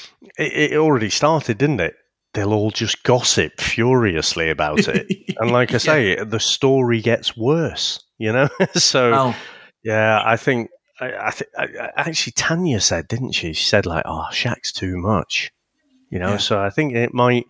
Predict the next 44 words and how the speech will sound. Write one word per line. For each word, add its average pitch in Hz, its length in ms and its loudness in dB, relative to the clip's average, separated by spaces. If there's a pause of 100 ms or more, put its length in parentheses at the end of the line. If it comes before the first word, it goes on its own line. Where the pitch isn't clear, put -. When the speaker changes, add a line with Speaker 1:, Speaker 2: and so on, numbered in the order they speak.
(1000)
Speaker 1:
she's 180 380 2
the 147 80 4
one 143 220 4
to 123 120 0
watch, - 720 2
you 127 120 -2
know? 123 200 6
Is 127 160 4
it, 135 120 4
is 120 140 0
it 123 100 2
gonna 123 200 2
put - 300 -2
her 143 260 0
off? - 160 -8
Is, 101 180 -10
is 135 260 -4
it 113 140 -2
gonna 120 200 -2
give 120 180 2
her 120 180 2
a, - 60 -2 (200)
a 101 100 -4
bit 120 220 4
of 120 100 0
the 135 280 2
ick? - 300 -12 (680)
Speaker 2:
Well, 135 340 0 (300)
you 165 100 2
know 202 200 4
who's 185 160 2
gonna 156 180 4
be 127 140 2
crying, 156 420 2
Dave, 110 280 0
and 117 140 2
go 123 180 0
right 135 260 2
in 120 80 -2
the 117 80 2
middle 131 240 2
of 107 100 0
all 101 160 -6
this? 113 400 -6